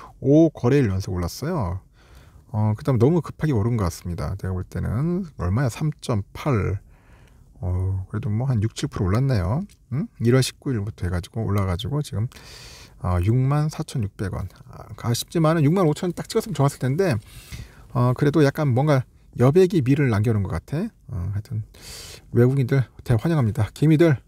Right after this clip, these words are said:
어, 빨리 팔 수 있을 때 팔고 나가세요. 어, 뭐 어차피 힘드니까 괴롭고 답답하고, 어, 짜증나는 개미들은 빨리 팔고 나가라.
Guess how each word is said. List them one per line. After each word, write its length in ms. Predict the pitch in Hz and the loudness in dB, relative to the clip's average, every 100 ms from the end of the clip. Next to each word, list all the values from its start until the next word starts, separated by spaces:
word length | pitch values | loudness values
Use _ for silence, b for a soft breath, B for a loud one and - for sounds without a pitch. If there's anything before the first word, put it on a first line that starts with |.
| _ | _
어, 180 | 107 107 | -4 -4
빨리 140 | - 139 | -2 -4
팔 180 | - 175 | -4 -8
수 100 | 165 | -8
있을 120 | - | -10
때 60 | |
팔고 280 | 123 160 151 - | -8 -6 -6 -4
나가세요. 680 | 95 113 - 123 95 170 277 b b b b | 0 0 2 2 4 2 0 b b b b
어, 220 | - 110 120 - _ - - - | -6 -6 -6 -12 _ -20 -20 -8
뭐 180 | 107 98 | -6 -4
어차피 320 | - - - | -6 -8 -6
힘드니까 800 | 104 190 185 143 - 90 117 117 117 _ _ - | -2 2 2 0 -4 -4 -2 -4 -8 _ _ -8
괴롭고 560 | 110 120 - - 104 | -2 0 -2 -4 -2
답답하고, 800 | 110 90 - 123 - 104 113 214 B B B - | -2 -4 -6 -4 -2 0 0 -2 B B B -10
어, 160 | 107 95 | -6 -4
짜증나는 520 | - 143 143 131 104 | -4 -6 -2 0 0
개미들은 520 | 101 110 107 101 165 113 | -2 -2 0 0 0 0
빨리 200 | - 226 | 4 4
팔고 220 | 208 139 104 | 4 0 0
나가라. 340 | 87 85 - | 0 -2 -4